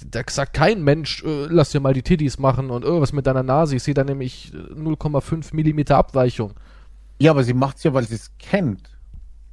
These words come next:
Speaker 2: Weil sie's ja gesehen hat, dass das
Speaker 1: Ja, natürlich, klar hat man es gesehen, aber ich glaub, der Komplex, der kann natürlich verschiedene Ursachen haben, ja. Vielleicht hat auch wirklich irgendwann einer gesagt, „Du bist protestig“, das hat sie sich so zu Herzen genommen, dass sie jetzt denkt, sie muss immer besser aussehen.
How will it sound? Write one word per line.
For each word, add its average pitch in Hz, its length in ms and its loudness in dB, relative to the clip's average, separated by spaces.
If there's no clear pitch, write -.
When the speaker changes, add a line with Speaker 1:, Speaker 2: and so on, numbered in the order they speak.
Speaker 2:
Weil 120 80 2
sie's 110 160 -2
ja 120 80 0
gesehen 117 340 2
hat, 110 120 0
dass 107 120 -6
das 110 180 -4
Speaker 1:
Ja, 127 160 4
natürlich, 143 600 4
klar 127 420 4
hat 120 160 -2
man 120 60 -4
es 113 100 -6
gesehen, 113 220 0
aber 113 80 -4
ich 117 100 -4
glaub, 127 420 0
der 110 120 2
Komplex, - 600 -2
der 110 540 -2
kann 127 220 0
natürlich 123 260 2
verschiedene 117 340 -2
Ursachen 120 320 0
haben, 98 160 0
ja. 98 100 2
Vielleicht - 220 -2
hat - 100 2
auch 110 140 -4
wirklich 127 300 -2
irgendwann 123 340 0
einer 123 240 0
gesagt, 120 300 -2
„Du - 20 -4
bist 117 160 -8
protestig“, 131 440 0
das - 100 -8
hat 113 160 -2
sie 117 120 -6
sich 110 180 -4
so 135 120 -2
zu 120 160 -4
Herzen 117 320 0
genommen, 135 240 -8
dass 113 140 -10
sie 120 80 -4
jetzt 113 220 -6
denkt, 120 180 -4
sie - 100 -8
muss 120 160 -10
immer 110 160 -2
besser 113 300 0
aussehen. 151 440 -4